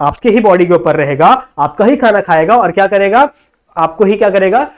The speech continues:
Disease cause करेगा। ऐसे organisms को हम लोग क्या बोल रहे हैं, Parasites। तो ये parasite दो प्रकार के होते हैं, हम लोग ने generally पढ़ा है lower standard में, एक होते हैं ectoparasit, एक होता है endoparasite। Ecto मतलब क्या, जो आपके body के बाहर से आपको क्या करे, परेशान करे, जैसे जुए, मेरे body में बाहर जुए present है ना,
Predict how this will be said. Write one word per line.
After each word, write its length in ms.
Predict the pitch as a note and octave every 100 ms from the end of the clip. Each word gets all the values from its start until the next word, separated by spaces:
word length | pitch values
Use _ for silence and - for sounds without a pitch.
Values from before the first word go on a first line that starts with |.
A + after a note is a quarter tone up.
| -
Disease 320 | D#3 E3+ A3
cause 200 | - D#3+
करेगा। 260 | D#3+ D3 D3
ऐसे 160 | D3 G3
organisms 420 | F3+ F3+ F3+ F3
को 60 |
हम 60 | F#3
लोग 120 | F3+
क्या 120 | F3+
बोल 120 | F3 E3+
रहे 140 | E3+
हैं, 100 | A#3
Parasites। 480 | A#3+ C#3+ C3+ C#3 B2
तो 280 | - _ A#3+
ये 60 |
parasite 400 | A#3+ G3 G3+ A#3+
दो 180 | F#3 A3+
प्रकार 460 | A3 _ F#3+ G3 F#3+
के 60 |
होते 140 | G3+ G3+
हैं, 40 |
हम 60 | G3+
लोग 100 | G3
ने 100 | F#3+
generally 380 | E3+ E3+ F#3
पढ़ा 160 | F3+ E3
है 160 | F3 E3+
lower 200 | E3 E3+
standard 340 | E3+ D#3+ D#3+
में, 140 | D#3+ D#3+ - -
एक 140 | F#3+
होते 180 | F#3+ F#3
हैं 120 | A3
ectoparasit, 640 | - - G#3+ A3 G#3 A#3+ A#3
एक 120 | F3
होता 180 | E3+ F3+
है 60 |
endoparasite। 640 | F3 D#3 F#3+ F#3+ F3+ F#3 F#3 - -
Ecto 260 | E3+ - A#3+
मतलब 220 | A#3 A#3
क्या, 220 | A3+ C4 D4+ _ C#3+
जो 140 | A#3
आपके 300 | G#3 F#3+ B3+
body 240 | G3+ G3
के 120 | A3+ C4+
बाहर 380 | G3 F#3+ B3+
से 100 | C4+
आपको 220 | B3 - B3
क्या 160 | A3
करे, 160 | G3 A#3+
परेशान 380 | A#3+ G#3 A#3 G#3+
करे, 140 | F3
जैसे 220 | F3 G3+
जुए, 280 | F3+ A3 F3+
मेरे 160 | E3 F#3
body 220 | F#3 F#3
में 140 | G3 F#3+ F3
बाहर 280 | E3 E3 F#3
जुए 200 | F#3 G3
present 340 | D#3+ C#3+ C#3+
है 60 |
ना, 80 | A3+